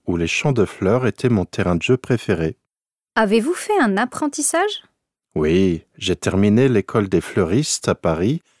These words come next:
Speaker 1: il y a maintenant plus de six ans.
Speaker 2: Comment avez-vous eu l'idée de faire autre chose que des bouquets ?
Speaker 1: Je trouve que la profession de fleuriste peut être ennuyeuse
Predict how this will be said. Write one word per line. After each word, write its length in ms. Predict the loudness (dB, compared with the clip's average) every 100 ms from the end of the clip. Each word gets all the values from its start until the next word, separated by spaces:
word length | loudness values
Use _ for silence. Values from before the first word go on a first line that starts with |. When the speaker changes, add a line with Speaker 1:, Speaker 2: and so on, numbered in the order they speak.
| _ _
Speaker 1:
il 160 | -4 2
y 60 | 4
a 40 |
maintenant 460 | 4 0 0 0 0
plus 280 | -2 -2
de 120 | 2 2
six 400 | 0 -2 -2 -2
ans. 100 | -6 _ _ _ _ _ _ _ _
Speaker 2:
Comment 320 | 2 4 4
avez-vous 460 | 2 2 0 0 0
eu 80 | 0
l'idée 420 | 0 -2 -2 -2
de 140 | -2
faire 460 | -4 -4 -2 -2 -6 _
autre 320 | 0 0 -4
chose 320 | -4 -2 -2 -2
que 100 | -2
des 140 | -2
bouquets ? 460 | -4 -6 -2 -4 -4 _ _ _ _ _ -8
Speaker 1:
Je 200 | 0 0
trouve 440 | 0 0 0 0
que 100 | -2
la 140 | 0
profession 680 | 0 0 0 2 0 0 0
de 140 | 2 0
fleuriste 640 | 0 0 2 0 -4 -6
peut 200 | -2 0
être 280 | 0 -2 2
ennuyeuse 800 | 2 4 2 2 2 2 -2